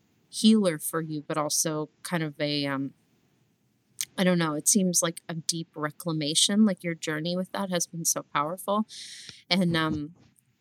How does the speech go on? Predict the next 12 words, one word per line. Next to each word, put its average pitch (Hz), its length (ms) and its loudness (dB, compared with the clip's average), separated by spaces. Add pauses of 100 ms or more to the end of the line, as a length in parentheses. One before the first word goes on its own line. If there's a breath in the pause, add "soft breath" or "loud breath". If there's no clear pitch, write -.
(720)
I 190 140 4
would 190 200 -2
love 196 320 2
to 262 120 6
know, 175 680 4
kind 190 280 2
of 214 80 6
in 220 120 8
your 180 200 0
own 175 220 0
words, 156 340 0
it's - 180 4